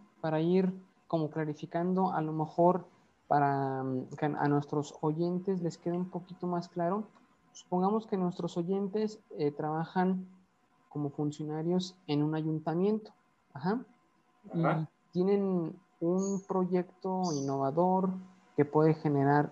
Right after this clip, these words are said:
Speaker 1: empleos. Eh, ¿ellos son candidatos para solicitar un apoyo federal? ¿Si es así como funciona o?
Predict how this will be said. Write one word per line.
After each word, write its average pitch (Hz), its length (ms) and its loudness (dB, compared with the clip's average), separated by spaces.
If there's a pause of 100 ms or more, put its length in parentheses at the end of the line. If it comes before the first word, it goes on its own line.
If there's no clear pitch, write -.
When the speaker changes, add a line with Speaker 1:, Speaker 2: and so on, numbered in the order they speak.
Speaker 1:
empleos. 185 800 6 (680)
Eh, 143 480 6
¿ellos 180 300 4
son 185 160 4
candidatos 170 800 2
para 139 280 2
solicitar 139 640 0
un 165 220 4
apoyo 156 400 4
federal? 143 520 0
¿Si 165 320 2
es 160 180 2
así 165 200 0
como 160 240 0
funciona 156 600 -6
o? 127 440 -6